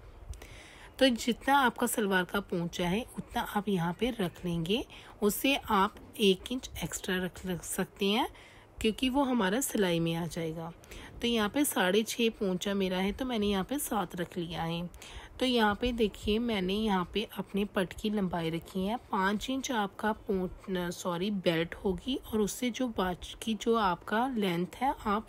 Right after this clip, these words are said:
वो रख लेंगे। लेंथ से एक इंच एक्स्ट्रा मैं रखती हूँ। तो देखिए, यहाँ पे मैंने कपड़ा बराबर कर लिया है और जितना हमारा पोंचा है उससे मैंने यहाँ पे एक इंच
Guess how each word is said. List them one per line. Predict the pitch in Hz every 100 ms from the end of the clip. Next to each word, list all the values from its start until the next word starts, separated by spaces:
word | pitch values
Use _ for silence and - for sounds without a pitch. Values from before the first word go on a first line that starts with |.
| -
वो | 202
रख | 175 170 -
लेंगे। | 165 160 170 269 - - - - - - -
लेंथ | 208 214 214
से | - 294 277 -
एक | 202 202 -
इंच | 254 - -
एक्स्ट्रा | 170 - 208
मैं | 208 214
रखती | 190 156 - 180
हूँ। | 180 254 - - - - - -
तो | 208
देखिए, | 196 196 185 - 262
यहाँ | 285 202 185
पे | 180 208
मैंने | 208 214
कपड़ा | 214 190 220
बराबर | 202 185 180 175
कर | 185 196
लिया | 175 180 185
है | 185 214 285 - - - -
और | 202
जितना | 190 190 - 240
हमारा | 254 254 262
पोंचा | - 196 180 -
है | 202 226
उससे | 233 190 - 226
मैंने | 214 180 185
यहाँ | 196 170 180 175
पे | 254 330 - - 208
एक | 180 -
इंच | 254 311